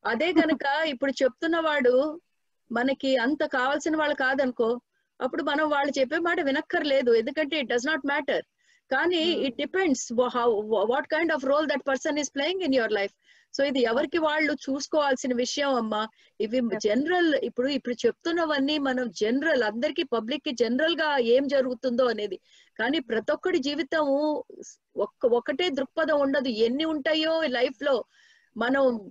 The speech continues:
Speaker 1: నే-, ముఖ్యంగా కర్మ cycle plays a big role అమ్మా. మనం ఎంత దివ్య ప్రణాళికలో అన్ని తీసుకొని వచ్చినా patience అనేది time, ప్రతి దానికి patience, time is so important అమ్మా. కరెక్టే రూపా నువ్వు చెప్తోంది. I, I, I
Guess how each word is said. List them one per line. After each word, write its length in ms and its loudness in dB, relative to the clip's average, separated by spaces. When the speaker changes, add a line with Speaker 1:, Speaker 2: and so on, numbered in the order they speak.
Speaker 1:
నే-, 320 -2
ముఖ్యంగా 580 -2
కర్మ 380 0
cycle 480 -2
plays 300 2
a 140 -12
big 220 -2
role 220 2
అమ్మా. 320 -2
మనం 240 2
ఎంత 280 0
దివ్య 260 -2
ప్రణాళికలో 600 -2
అన్ని 220 0
తీసుకొని 480 -2
వచ్చినా 320 -2
patience 720 0
అనేది 600 0
time, 380 0
ప్రతి 220 2
దానికి 420 0
patience, 540 2
time 380 0
is 300 0
so 220 6
important 520 0
అమ్మా. 180 -4
కరెక్టే 380 -2
రూపా 280 0
నువ్వు 240 -2
చెప్తోంది. 400 0
I, 140 0
I, 800 -6
I 40 -4